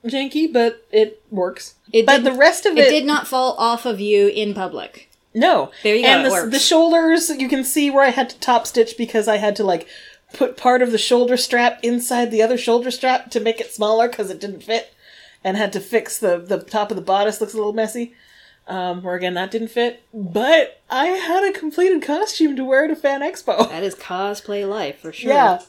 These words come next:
Speaker 1: And, um, kind of an awesome thing happened. <laughs>
Speaker 2: A very, uh, go on. You're the
Speaker 1: Um, well, I mean, for one thing, like, f-, just, just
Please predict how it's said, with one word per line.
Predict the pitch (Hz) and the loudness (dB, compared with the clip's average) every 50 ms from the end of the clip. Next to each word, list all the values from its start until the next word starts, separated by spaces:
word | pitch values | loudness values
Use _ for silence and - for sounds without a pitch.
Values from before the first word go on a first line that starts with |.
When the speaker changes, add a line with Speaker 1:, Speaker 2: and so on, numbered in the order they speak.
| _ _ _ - | _ _ _ -4
Speaker 1:
And, | 240 240 254 269 294 302 311 330 339 330 320 - - _ - - - _ _ _ _ - | 0 0 2 2 2 0 0 0 0 -2 -4 -6 -10 _ -20 -20 -20 _ _ _ _ 4
um, | 220 220 226 240 240 240 240 226 233 247 247 | 6 8 8 8 6 4 0 -2 -2 -4 -4
kind | - - - 226 220 233 247 277 | -8 -4 -2 0 0 2 0 0
of | 240 | 0
an | 220 294 226 | 0 -2 -2
awesome | - 214 226 226 226 - 247 226 233 | 2 2 2 2 2 2 -2 -2 -2
thing | 233 - 262 269 269 262 | 0 0 0 0 0 -2
happened. | - - - 196 185 180 - - 202 202 240 233 226 - - | -4 -4 -4 -4 -4 -2 0 0 2 4 4 4 4 4 0
<laughs> | 320 311 | 0 0
Speaker 2:
A | 220 | 0
very, | 196 165 196 196 190 190 180 | -2 0 0 2 2 2 0
uh, | 170 165 - - | -2 -4 -6 -4
go | 196 196 196 | -2 0 0
on. | 202 196 165 151 160 160 - - - 165 | 0 0 -2 -4 -6 -10 -16 -20 -16 -4
You're | 175 202 202 190 | -2 -2 -2 -2
the | 196 220 | 0 4
Speaker 1:
Um, | 247 247 254 254 254 262 285 294 294 - - | 4 6 6 6 6 4 2 -4 -8 -12 -4
well, | - 277 277 | 2 4 4
I | 277 277 | 4 4
mean, | 277 277 269 262 240 | 2 -2 -4 -4 2
for | - 285 285 | 2 4 4
one | 294 320 311 | 6 4 4
thing, | 302 320 277 269 | 2 0 2 2
like, | 240 226 - | 2 0 0
f-, | 220 202 - - _ - 220 208 196 | -2 -10 -14 -14 _ -8 -8 -6 -6
just, | - 285 285 - - - | -6 -6 -6 -8 -10 -12
just | - 247 254 247 - - | -8 -8 -8 -8 -8 -12